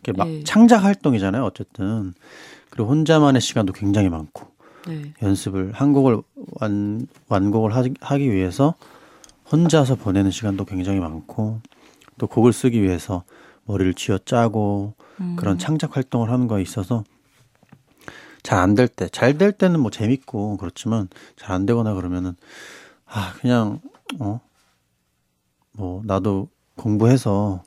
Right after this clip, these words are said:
Speaker 1: 뭐 이렇게 회사 들어가서 회사원
Speaker 2: 음.
Speaker 1: 하고 그냥 위-, 보스가 시키는 거 할 걸." 그런 생각을 해본
Speaker 2: 음.
Speaker 1: 적도 있어요. 네.
Speaker 2: 하지 않은 선택에 대한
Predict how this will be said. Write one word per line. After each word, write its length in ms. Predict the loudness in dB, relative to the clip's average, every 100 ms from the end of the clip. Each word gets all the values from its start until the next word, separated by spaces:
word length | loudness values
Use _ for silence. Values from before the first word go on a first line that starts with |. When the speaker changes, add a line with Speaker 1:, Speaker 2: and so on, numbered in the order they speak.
| _ -20 _ _ _ -14
Speaker 1:
뭐 120 | -12 -6
이렇게 220 | -6 -6 -4
회사 240 | 0 4 4
들어가서 760 | 4 0 -4 -4 -4 -4 -6 _ -20
회사원 460 | -8 0 2 2 -2
Speaker 2:
음. 300 | -8 -10 -12
Speaker 1:
하고 280 | -8 -6 -4
그냥 440 | -6 -6 -10 -16 _ _ _ -4
위-, 300 | 0 0 -4 _
보스가 400 | 2 4 6 4
시키는 380 | 4 0 2 2
거 80 | 2
할 100 | -2
걸." 460 | -2 -2 -2 -6 _ -20 -20 -20 -20 _ -20 _
그런 180 | 2 4
생각을 300 | 4 2 2
해본 200 | 2 2
Speaker 2:
음. 20 |
Speaker 1:
적도 520 | 2 -2 _ _ 2 2
있어요. 460 | 2 -4 -4 -6 -8
네. 160 | -8 -10 -16 _ _ _
Speaker 2:
하지 260 | -6 -2 0
않은 480 | 2 2 0 -2 -6 -12 -20 _ _ _ _ -6
선택에 480 | 0 0 0 -4
대한 500 | -4 -6 -6 -6 -10